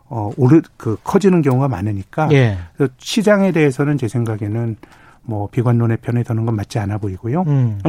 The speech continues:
Speaker 1: 기다리면 저는 기회가 올 거다라고 늘 생각을 하는 쪽입니다.
Speaker 2: 예.
Speaker 1: 그리고 또 주가 지수에 대해서 한 가지 설명을 더 드리면
Speaker 2: 음.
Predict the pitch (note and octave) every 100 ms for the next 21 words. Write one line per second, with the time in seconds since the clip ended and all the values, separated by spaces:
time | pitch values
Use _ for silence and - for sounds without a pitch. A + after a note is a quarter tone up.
0 | D#3 D3+ D3 C#3+ C#3+ C3 A#2 A2+ - A#2
1 | A2 G#2 A2 A2+ G#2+ G#2 G2+ G2 A2 G2+
2 | G2 A#2 B2+ - - - B2+ A#2+ A2 G2
3 | F#2 G2 - C3+ B2 D3+ D3+ C#3+ - -
4 | - - D3+ C#3+ B2+ C#3+ C3+ C3+ B2 -
5 | D3+ C#3+ C3 C#3+ C3+ C3 B2 A2+ A#2+ A#2
6 | C#3 C#3 F#2+ C3+ A#2+